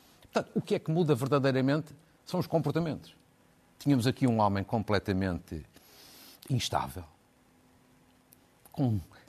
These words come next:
com, com, com, com grande oportunismo, com enorme, eh, instabilidade política e emocional. Ah, e es-, espera-se que o Reino Unido tenha finalmente um primeiro-ministro como deve ser, um sólido,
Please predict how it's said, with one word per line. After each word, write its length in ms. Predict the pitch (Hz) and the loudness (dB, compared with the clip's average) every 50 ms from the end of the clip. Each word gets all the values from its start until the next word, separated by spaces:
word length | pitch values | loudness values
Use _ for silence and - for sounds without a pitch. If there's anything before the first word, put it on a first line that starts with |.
| _ _ | _ _
com, 300 | - 135 113 98 98 107 | -8 -6 -6 -6 -6 -8
com, 220 | - - 92 87 | -10 -10 -10 -10
com, 200 | - - 92 90 | -10 -8 -10 -8
com 220 | - - 127 117 104 | -4 -2 -2 0 2
grande 300 | 120 139 143 139 127 131 | 2 4 4 4 4 2
oportunismo, 840 | 117 104 - 123 110 - 110 104 101 101 98 95 - - 107 104 104 | 2 0 -2 -6 -6 -4 -2 -2 0 0 -2 -2 -4 -8 -8 -10 -10
com 200 | - - 127 127 | -6 -4 -2 0
enorme, 640 | 117 113 110 113 120 139 151 147 135 123 117 117 127 - | 2 2 2 2 4 2 2 2 2 2 2 0 0 -2
eh, 260 | - 117 117 107 95 98 | -4 -6 -6 -6 -6 0
instabilidade 920 | 127 151 165 156 - - - 160 135 120 127 120 104 98 98 92 87 80 80 | 2 2 4 2 2 -2 -2 -2 -2 0 0 0 0 0 -2 -2 -4 -6 -8
política 640 | - - - 107 107 120 113 - - - 92 - - | -10 -8 -2 0 2 2 2 0 -2 -6 -6 -4 -2
e 20 | 98 | -2
emocional. 640 | 92 95 95 - - 101 98 101 107 123 165 175 - - - - - - | -2 -2 -4 -6 -6 -4 -2 0 2 0 0 0 -4 -10 -20 -20 -16 -14
Ah, 120 | - - - | -14 -12 -10
e 120 | 85 80 | -10 -8
es-, 180 | 76 - - - _ - | -8 -10 -12 -14 _ -18
espera-se 500 | 82 - - - 90 82 82 87 - - | -18 -14 -10 -8 -8 -6 -6 -8 -10 -10
que 60 | - | -8
o 40 | 90 | -6
Reino 200 | 95 95 90 98 | -4 -4 -2 -2
Unido 200 | 98 101 104 - | -2 -2 -4 -4
tenha 200 | 117 117 117 113 | -4 -4 -4 -2
finalmente 480 | - 127 123 123 123 127 135 143 143 | -2 -2 -2 -2 -2 -2 -2 -2 -4
um 60 | 156 | -4
primeiro-ministro 460 | - 156 156 151 147 156 165 165 165 - | -4 -4 -4 -4 -2 -2 -4 -4 -6 -8
como 120 | 185 175 | -8 -6
deve 200 | 160 190 202 165 | -4 -4 -6 -4
ser, 200 | - - 180 185 | -4 -4 -4 -2
um 60 | 175 151 | -4 -6
sólido, 460 | - - - 101 95 98 135 160 - | -2 0 2 2 2 0 -2 -4 -6